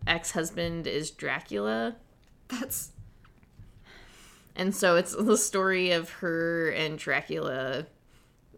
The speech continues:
Speaker 1: together and how they get together and how they break up. And then the third story is about how she brings Lucy to meet Dracula. <laughs>
Speaker 2: I'm not, I'm,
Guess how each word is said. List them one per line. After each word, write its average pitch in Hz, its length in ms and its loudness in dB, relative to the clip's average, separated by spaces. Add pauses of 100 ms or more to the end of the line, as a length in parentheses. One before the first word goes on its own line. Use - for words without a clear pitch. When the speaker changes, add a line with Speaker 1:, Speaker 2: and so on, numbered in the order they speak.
Speaker 1:
together 143 840 2
and 165 160 -2
how 139 140 2
they 135 140 2
get 147 120 -2
together 143 440 0
and 135 160 -2
how 135 100 2
they 143 140 -2
break 143 300 -4
up. 127 280 0
And 151 160 -4
then 147 160 -4
the 135 80 -6
third 170 420 -2
story 165 800 0 (380)
is 156 600 2
about 151 540 2
how 151 460 0
she 165 180 -2
brings 160 460 -4
Lucy 165 480 -4
to 156 680 -4
meet 165 440 -4
Dracula. 151 880 -2
<laughs> - 60 -20 (1600)
Speaker 2:
I'm 208 120 -2
not, 269 220 -4
I'm, 220 180 -6